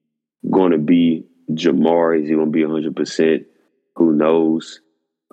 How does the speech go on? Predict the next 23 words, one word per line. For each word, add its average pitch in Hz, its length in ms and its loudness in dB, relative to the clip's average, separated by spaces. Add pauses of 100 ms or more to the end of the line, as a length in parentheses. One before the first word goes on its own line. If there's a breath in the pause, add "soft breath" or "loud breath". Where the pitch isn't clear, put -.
Um, 62 460 -6 (300)
I'm 90 180 2
a, 90 120 4
I'm 92 100 2
gonna 95 120 4
roll 90 180 2
with 82 100 0
the 78 80 0
Titans. - 580 -2
I'm - 60 0
gonna 73 100 2
pick 73 160 0
the 71 80 0
Titans 73 360 -2
to 69 40 0
win 71 180 2
at 71 220 0
home. 71 380 0 (480 soft breath)
I 73 100 2
think 76 380 0 (360)
just - 260 -2
the - 140 0
absence 73 720 -2